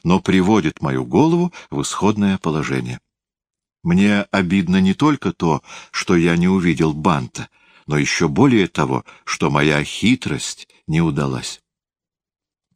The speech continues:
Мне часто приходилось слышать, что детские воспоминания рисуют исключительно внешние явления. Мои личные воспоминания резко этому противоречат. Я очень ясно помню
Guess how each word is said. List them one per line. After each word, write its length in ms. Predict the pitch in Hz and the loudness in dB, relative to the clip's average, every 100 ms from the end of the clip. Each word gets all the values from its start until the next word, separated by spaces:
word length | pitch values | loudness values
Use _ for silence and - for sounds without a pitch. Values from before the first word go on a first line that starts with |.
| _ _ _ _ _ _ _ _ - | _ _ _ _ _ _ _ _ 0
Мне 260 | 113 196 | 4 4
часто 420 | 185 180 175 - 156 | 4 0 0 0 0
приходилось 600 | 143 - 139 156 135 - | 0 2 2 4 2 0
слышать, 440 | 143 180 117 90 | 0 2 0 -2
что 220 | - - 95 | -4 0 2
детские 440 | 131 151 - 101 | 2 0 0 0
воспоминания 800 | 90 87 - 92 123 170 165 156 - - - | 2 0 0 0 2 2 2 0 -4 -14 -4
рисуют 640 | 92 180 - 156 160 156 | 0 0 2 4 4 2
исключительно 1040 | - 110 - 90 - 156 147 135 131 127 - | -2 -4 -2 -2 0 0 0 0 2 0 -2
внешние 640 | 82 80 104 - 95 92 | -2 0 0 0 0 0
явления. 560 | 82 78 69 62 62 - _ _ _ _ _ _ | 0 -2 -2 -4 -8 -16 _ _ _ _ _ _
Мои 240 | 85 120 147 | 0 4 4
личные 420 | 170 - 151 151 | 4 0 0 0
воспоминания 800 | 139 - 127 123 131 120 113 110 - - | 0 0 0 2 2 2 0 -2 -10 -4
резко 520 | 87 92 131 - 123 | 2 2 2 -2 -2
этому 540 | 123 95 95 95 92 | 0 0 0 0 -2
противоречат. 800 | 87 - - 78 73 123 - - _ _ _ _ _ _ | -2 -4 -4 -4 -4 -4 -8 -14 _ _ _ _ _ _
Я 180 | - 101 | -2 0
очень 460 | 104 127 135 - 98 | 2 2 2 0 0
ясно 420 | 87 120 - 98 | 0 -2 -2 -4
помню 460 | - 117 101 90 | 0 0 2 0